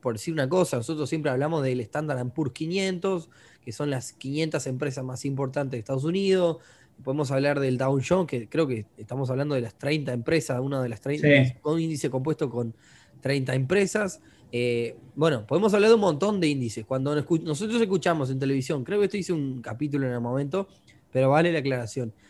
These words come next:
Speaker 1: Nosotros escuchamos, "El Dow Jones subió dos por ciento", significa que en promedio las acciones que componen ese, esas treinta empresas que, están com-, que componen este Dow Jones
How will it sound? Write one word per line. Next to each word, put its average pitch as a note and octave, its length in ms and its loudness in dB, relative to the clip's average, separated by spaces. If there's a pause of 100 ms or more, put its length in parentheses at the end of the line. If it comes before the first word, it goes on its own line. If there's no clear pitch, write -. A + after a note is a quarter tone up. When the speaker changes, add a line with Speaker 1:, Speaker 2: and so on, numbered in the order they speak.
(200)
Speaker 1:
Nosotros G#3 240 6
escuchamos, F3 480 2
"El E3 220 4
Dow A#3 340 4
Jones G#3 240 2
subió D#3+ 640 4
dos G3+ 300 2
por D#3 160 2
ciento", A3 280 -2
significa D3+ 520 -4
que F3 140 2
en A3 140 2
promedio A3 760 2 (300)
las C3 240 -4
acciones F#3+ 420 0
que C#3+ 140 -2
componen D3+ 680 2 (100)
ese, D3+ 480 0
esas C3+ 240 -6
treinta F3+ 440 2
empresas C#3+ 440 -2
que, C3 80 -6
están D#3+ 180 -2
com-, F3 240 -4 (240)
que C3 100 -8
componen D3+ 540 0
este E3 220 -2
Dow G3 240 2
Jones A#3+ 280 2